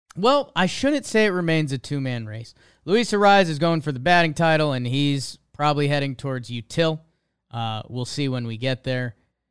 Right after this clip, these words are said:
Marcus Semien and what he's done since his horrid start. Uh, bunch of homers, hundred runs,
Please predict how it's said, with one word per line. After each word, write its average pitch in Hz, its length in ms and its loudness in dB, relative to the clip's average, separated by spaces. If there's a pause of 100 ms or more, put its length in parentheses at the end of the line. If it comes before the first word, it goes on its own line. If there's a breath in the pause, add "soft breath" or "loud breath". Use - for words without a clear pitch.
(540)
Marcus 208 540 2
Semien 156 680 0 (260)
and 151 220 -2
what 180 180 4
he's 285 460 0
done 117 300 -4
since 131 320 -8
his 147 220 -2
horrid 139 400 -4
start. 113 480 -10 (680)
Uh, 123 380 -2 (720)
bunch 214 320 2
of 175 120 4
homers, 151 760 0 (320)
hundred 175 480 0
runs, 147 580 -2